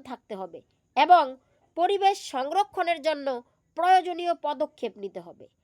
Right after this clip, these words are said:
আজ বিশ্ব পরিবেশ দিবসে আসুন সকলে মিলে অঙ্গীকার করি যে আমরা আমাদের পরিবেশকে রক্ষা করব। আমরা সকলে মিলে বেশি বেশি করে গাছ লাগাবো, জল সম্পদ বাঁচাবো, বায়ু দূষণ, মৃত্তিকা দূষণ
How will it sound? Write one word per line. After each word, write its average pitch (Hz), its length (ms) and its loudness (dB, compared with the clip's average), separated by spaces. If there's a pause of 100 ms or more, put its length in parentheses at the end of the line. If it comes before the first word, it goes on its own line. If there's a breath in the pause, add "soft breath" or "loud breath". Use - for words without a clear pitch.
(100)
আজ 269 240 6 (200)
বিশ্ব 294 260 -2 (200)
পরিবেশ 415 300 4 (100)
দিবসে 349 320 -2 (200)
আসুন 285 300 -8 (600 soft breath)
সকলে 440 680 2
মিলে 415 180 6 (120)
অঙ্গীকার 330 440 -2
করি 294 300 -4
যে 247 100 -2 (720)
আমরা 269 300 2 (120)
আমাদের 262 300 -2 (100)
পরিবেশকে 247 480 -8 (120)
রক্ষা 226 300 -10
করব। 185 280 -10 (680)
আমরা 247 300 -2 (240)
সকলে 440 460 0
মিলে 349 160 -4 (180)
বেশি 302 300 -2
বেশি 349 240 -6
করে 302 120 0 (120)
গাছ 233 200 -2
লাগাবো, 196 380 -8 (460)
জল 262 280 0 (140)
সম্পদ 277 340 -6 (100)
বাঁচাবো, 220 380 -8 (520)
বায়ু 240 400 2
দূষণ, 294 320 -4 (120)
মৃত্তিকা 302 480 -6
দূষণ 269 280 -8